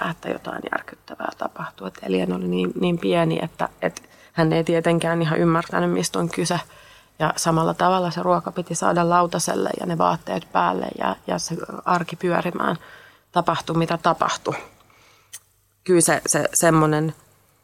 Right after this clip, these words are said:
semmonen tapahtuma oli, että mä en juurikaan muista seuraavasta kolmesta neljästä päivästä yhtään mitään. Et en, mä oon ollut, lähdin mun äidin luo siitä tai mut tultiin hakemaan, enkä mä usko, että mä oon juuri sängystä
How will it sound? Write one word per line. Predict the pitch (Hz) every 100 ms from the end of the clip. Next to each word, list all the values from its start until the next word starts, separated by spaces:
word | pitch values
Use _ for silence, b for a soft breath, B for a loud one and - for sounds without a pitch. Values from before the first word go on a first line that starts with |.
| _ -
semmonen | - 180 175 170
tapahtuma | 170 170 160 - 156 160
oli, | 156 165 160
että | 156 151
mä | 160 160
en | 160 156 165 -
juurikaan | 170 151 156 - 85 - - B B B B B _ _ -
muista | 165 165 165 160 - - -
seuraavasta | - 165 170 170 64 - 170 - - - - _ _ _ _
kolmesta | - 175 185 170 -
neljästä | 175 - 196 175 -
päivästä | - - - 190 - -
yhtään | - - 214 220
mitään. | - - - 233
Et | 233
en, | - 180 - - - -
mä | 180
oon | 156
ollut, | 175 185 180 B B B
lähdin | 190 180 180
mun | 175
äidin | 175 170 160 165
luo | 175 170
siitä | - 170 170
tai | -
mut | 165 160
tultiin | - 170 - 165
hakemaan, | 160 160 - - -
enkä | 170 196
mä | -
usko, | 175 - 175
että | 175
mä | 185
oon | 185
juuri | 190 180
sängystä | - - 190 175